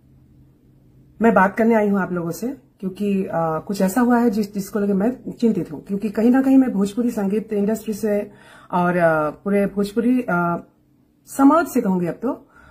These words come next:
आ, मैं जुड़ी हुई हूं और, आ, एक, आ, महिला भी हूं और, आ, मेरे व्यक्तिगत जीवन में फिलहाल मैं एक दौर से गुजर रही हूं जहां एक, आ,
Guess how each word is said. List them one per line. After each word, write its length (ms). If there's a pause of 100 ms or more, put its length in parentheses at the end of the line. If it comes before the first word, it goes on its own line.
(160)
आ, 120
मैं 160
जुड़ी 200
हुई 200
हूं 200
और, 500
आ, 320 (1600)
एक, 260
आ, 200
महिला 380
भी 120
हूं 180 (320)
और, 360
आ, 420 (920)
मेरे 160
व्यक्तिगत 360
जीवन 260
में 80
फिलहाल 640
मैं 180
एक 200
दौर 240
से 140
गुजर 280
रही 140
हूं 220
जहां 400
एक, 280
आ, 240